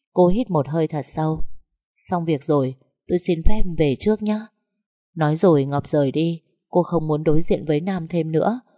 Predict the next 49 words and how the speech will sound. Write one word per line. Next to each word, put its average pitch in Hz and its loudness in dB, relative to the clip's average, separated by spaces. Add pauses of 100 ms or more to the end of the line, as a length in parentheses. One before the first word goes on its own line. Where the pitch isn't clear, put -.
(220)
vì 147 0
cô 175 4
đoán 165 0
anh 202 -6
cũng 180 -4
chẳng 175 -2
thấy 147 -4
dễ 165 -4
chịu - -2
chút 247 4
nào. 147 -6 (500)
"Ngọc!" 151 0 (800)
Tiếng 160 0
Nam 170 -2
gọi 147 2
với 151 0
theo. 180 -4 (340)
Cô 185 2
quay 170 0
lại, 151 -6 (420)
thấy 160 -2
anh 185 -4
đưa 180 2
cho 175 0
cô 170 2
chiếc 247 0
khăn 170 -8
tay 160 -6
đã 156 -6
thấm 170 -6
chút 240 0
nước. 247 0 (640)
"Lau 165 -4
mặt 151 0
đi, 160 -2 (300)
mặt 151 -4
cô 170 4
bị 156 0
bẩn 151 -2
đấy." 190 -2 (640)
Ngọc 156 -6 (160)
sững 175 0
ra 175 -4
vài 151 -4
giây 160 -4
rồi 139 -2
khẽ 147 -10
lắc 208 -10
đầu. 143 -2